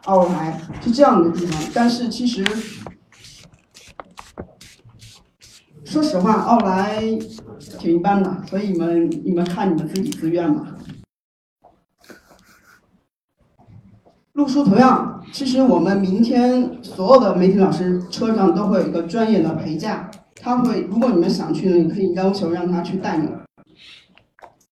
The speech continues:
新呢，就是纵行自驾之旅。我们推荐给媒体老师的是滨海旅游公路。滨海旅游公路是一段非常美的公路，而且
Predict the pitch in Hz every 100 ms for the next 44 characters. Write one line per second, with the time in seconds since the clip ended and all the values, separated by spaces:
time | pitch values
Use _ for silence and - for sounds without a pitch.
0 | _ _ _ _ _ _ _ _ _ _
1 | _ _ - _ _ - _ - - 294
2 | 302 233 185 254 220 - 262 214 180 202
3 | 240 247 202 190 190 165 - - - -
4 | 190 185 196 226 - - - - 269 269
5 | 220 185 214 233 190 180 220 214 196 190
6 | - 240 254 247 180 196 160 165 196 233
7 | 190 233 277 262 254 233 - 165 175 233
8 | 247 240 - 240 196 196 247 214 190 247
9 | 247 202 220 - 151 165 180 180 180 -
10 | - - - - - 247 247 220 180 185